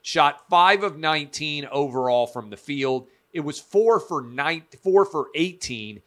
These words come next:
before he banked in a three on the final shot of the game. One for eight from three until that perspective. Uh,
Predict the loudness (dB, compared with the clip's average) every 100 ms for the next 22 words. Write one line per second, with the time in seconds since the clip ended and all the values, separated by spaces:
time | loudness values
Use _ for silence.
0 | _ -6 -4 0 -2 -2 -4 -4 -2 -2
1 | -4 -4 -4 -6 -8 -4 -2 -2 -4 -4
2 | -4 -4 -4 -2 -2 -6 -6 0 2 0
3 | -2 -4 -4 -8 -6 -4 -4 -8 _ _
4 | _ -14 -2 0 0 -4 -4 -4 -2 -2
5 | -2 -2 _ -10 -4 -4 -6 -14 -8 -2
6 | 0 0 -4 -8 -12 -6 0 2 2 0
7 | -2 -4 _ -14 -12 -2 2 2 0 -4
8 | -6 _ _ _ -2 0 0